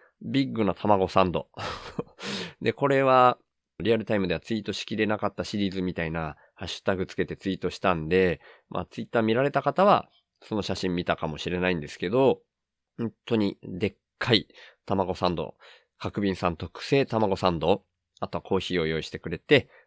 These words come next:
それを朝ごはんにいただきました。で、朝はシャワーを借りたりして、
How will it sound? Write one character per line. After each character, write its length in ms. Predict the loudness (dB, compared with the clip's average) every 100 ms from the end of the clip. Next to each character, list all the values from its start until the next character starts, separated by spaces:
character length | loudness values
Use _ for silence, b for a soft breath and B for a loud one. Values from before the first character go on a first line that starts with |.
| -8
そ 100 | -2
れ 80 |
を 160 | -2 -2
朝 180 | 0 -2
ご 100 | 0
は 100 | -6
ん 160 | -8
に 160 | -10 -12
い 60 | -4
た 120 | 0
だ 100 | 0
き 80 | 0
ま 100 | -4
し 80 | -4
た。 140 | -12 _ _ _ _ b b b b -4
で、 100 | -2
朝 220 | 2 4
は 480 | 6 6 4 4 2
シ 120 | 4
ャ 40 |
ワ 140 | 4 4
ー 40 |
を 100 | 2
借 220 | -2 -4
り 20 | -2
た 140 | -4
り 80 | -4
し 100 | 0
て、 260 | 0 0